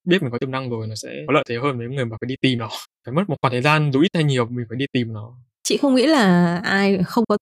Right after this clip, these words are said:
Speaker 2: chút tố chất tiềm năng nào, chẳng qua là mình có tìm ra được nó hay không thôi.
Speaker 1: Ừ.
Speaker 2: Chưa tìm được thì sẽ hơi vất vả, thì mình cứ phải thử nghiệm thôi. Thường là chị hay đi theo cái sự tò mò và hứng thú của bản thân. Nếu như mà mình cảm thấy là mình thấy cái mảng này có vẻ thú vị,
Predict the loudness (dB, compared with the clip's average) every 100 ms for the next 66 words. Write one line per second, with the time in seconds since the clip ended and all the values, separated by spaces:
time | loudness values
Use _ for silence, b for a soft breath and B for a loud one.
0 | -2 2 2 2 0 0 4 4 4 4
1 | 2 2 2 2 2 2 -2 B B 2
2 | 2 4 4 6 6 6 6 4 4 4
3 | 6 6 6 2 -2 -4 -2 0 2 4
4 | 4 4 2 2 0 0 2 4 4 2
5 | 2 0 2 4 6 4 2 0 2 6
6 | 6 4 4 4 6 4 6 4 4 2
7 | 2 2 4 4 4 2 0 2 4 6
8 | 6 6 6 6 6 4 4 4 4 6
9 | 6 6 6 6 4 4 4 4 6 6
10 | 4 4 4 2 0 0 2 4 2 2
11 | 0 2 2 2